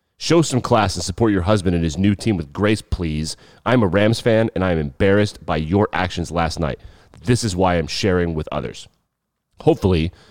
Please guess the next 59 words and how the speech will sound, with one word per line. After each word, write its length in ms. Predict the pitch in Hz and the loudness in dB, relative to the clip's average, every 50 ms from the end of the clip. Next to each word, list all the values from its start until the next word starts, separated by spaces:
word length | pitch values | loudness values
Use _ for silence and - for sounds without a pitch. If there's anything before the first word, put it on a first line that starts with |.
| _ _ - | _ _ 0
you 120 | 110 127 | 2 2
will 60 | 117 | 4
be 120 | 107 110 98 | 4 4 4
made 180 | 98 95 90 | 4 4 2
more 280 | 87 95 110 120 127 117 | 2 4 4 6 6 6
aware 340 | 104 92 95 98 90 87 85 | 4 4 4 4 4 4 4
of 80 | 80 | 4
what 160 | 87 107 101 | 2 2 2
you 100 | 95 87 87 | 2 2 0
are 60 | 82 | 0
doing 260 | 78 - 110 98 92 92 | 0 2 2 2 2 2
in 60 | 82 | 0
the 60 | 73 | -2
future 300 | - - 104 - 90 78 | -2 -4 -4 -2 -2 -4
and 100 | 73 - | -4 -2
set 140 | - 101 82 | -2 -2 -2
a 40 | 73 | 0
better 280 | - 107 110 110 101 - - | 0 2 2 2 2 0 -4
example 360 | 104 95 90 95 87 82 85 78 | -8 -4 -2 -2 -2 -2 -4 -6
for 80 | - | -8
your 80 | 76 65 | -8 -8
children." 400 | - - - 113 98 - 67 - - - - - - - _ - | -6 -2 0 0 0 0 -4 -10 -12 -20 -20 -20 -20 -20 _ -4
Then 120 | 107 104 101 | -2 -2 0
Kelly 440 | - 120 107 95 92 85 82 80 80 _ _ _ _ _ _ _ _ _ _ _ _ _ _ _ _ _ _ - | 2 2 2 4 4 2 2 0 -4 _ _ _ _ _ _ _ _ _ _ _ _ _ _ _ _ _ _ -12
apologized. 640 | 90 - 80 52 - - - 50 50 - - - _ - | -6 -4 -4 -4 -4 -6 -8 -8 -10 -10 -14 -18 _ -8
And 140 | - 90 82 | -6 -6 -4
she 100 | 90 92 | -4 -4
said, 340 | 87 - 104 101 101 98 95 92 | -2 0 2 2 4 4 4 2
"It 80 | 113 | 2
was 100 | 117 113 | 2 2
a 60 | 117 | 2
weak 260 | 113 120 127 113 - 107 | 2 2 2 0 2 2
moment, 560 | 110 113 113 110 110 107 107 107 104 101 95 | 2 4 4 4 4 4 4 4 4 2 2
blah, 140 | 107 101 98 | 2 0 0
blah, 180 | 95 104 104 | 2 2 0
blah, 220 | 95 85 101 98 95 | 0 2 2 0 0
blah, 240 | - 98 95 92 | 0 0 -2 -2
blah." 500 | 82 - - 95 92 92 92 90 90 87 | -2 -4 -4 -2 -2 0 0 0 -2 -2
Kelly 640 | 87 - - 127 123 123 120 113 104 98 87 78 - | -4 -6 -4 -2 0 2 2 2 2 0 0 -2 -4
is 160 | - 92 80 | -4 -6 -6
a 40 | 80 - | -6 -8
Karen, 480 | - - 90 82 78 73 71 69 - - | -6 -4 -2 0 0 0 0 -2 -2 -4
and 100 | 78 78 | -2 -2
when 120 | 80 78 | -2 -2
she 100 | - - | -2 -2
was 160 | 90 90 80 | -2 -2 0
with 80 | 87 - | -2 -4
the 100 | - 76 | -4 -4
Lions, 540 | 73 90 147 160 120 82 76 71 71 - - | -4 -2 -2 0 0 -2 -2 -4 -6 -10 -12
she 260 | - - 87 85 80 | -12 -8 -6 -6 -6
last 400 | 76 85 92 110 135 - - - | -4 -4 -4 -4 -4 -6 -8 -12
year 80 | 80 | -12
called 220 | - - - 76 67 | -12 -10 -10 -10 -6
Michigan 400 | 82 95 120 - - 80 69 62 | -6 -6 -6 -6 -6 -6 -6 -6
a 60 | 60 | -8
dictatorship 720 | - - - 143 - - - 76 67 64 - - 76 - | -8 -6 -6 -6 -4 -4 -6 -6 -6 -6 -8 -10 -12 -12
because 240 | - - - - 64 | -14 -14 -14 -12 -14
of 80 | 55 - | -12 -14
masks. 560 | 52 58 73 71 - - - - - - - | -12 -10 -10 -10 -10 -12 -16 -18 -18 -20 -20